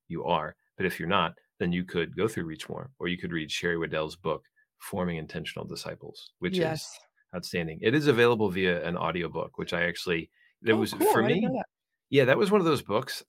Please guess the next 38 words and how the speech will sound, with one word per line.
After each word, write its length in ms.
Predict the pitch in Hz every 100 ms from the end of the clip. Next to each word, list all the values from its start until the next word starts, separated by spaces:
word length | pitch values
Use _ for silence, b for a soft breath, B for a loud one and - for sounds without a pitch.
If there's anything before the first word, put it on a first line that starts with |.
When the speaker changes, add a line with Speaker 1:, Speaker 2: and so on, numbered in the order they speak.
| -
Speaker 1:
I 480 | 98 107 110 113 107 123
just 240 | - 113
had 120 | 135 135
a 60 |
hard 400 | 95 95 101 104 90
time 320 | - 92 87
getting 340 | 85 92 85
into, 340 | 82 87 85 82
like, 160 | 87 92
I 80 | 101
knew 200 | 107 123
it 80 |
Speaker 2:
Mm-hmm. 20 | -
Speaker 1:
was 140 | 101
important, 640 | 98 87 90 87 107 - 104
but 120 | 104
it 40 |
was, 240 | 95 92 - -
for 100 | 101
whatever 200 | 110 107
reason, 220 | 104 95
I 20 |
was 100 | 90
just 160 | 92 90
always 220 | 92 90
busy, 320 | - 85 92 101
and 120 | 90
so 120 | 87
I, 60 | 87 -
I 40 | 92
said, 220 | 95 98
Speaker 2:
Mm-hmm. 100 | 101
Speaker 1:
"I'm 240 | 98 107 104
going 320 | 107 104 101
to 220 | - 87
listen 360 | 85 85 - 78
to 120 | -
this," 300 | 85 - -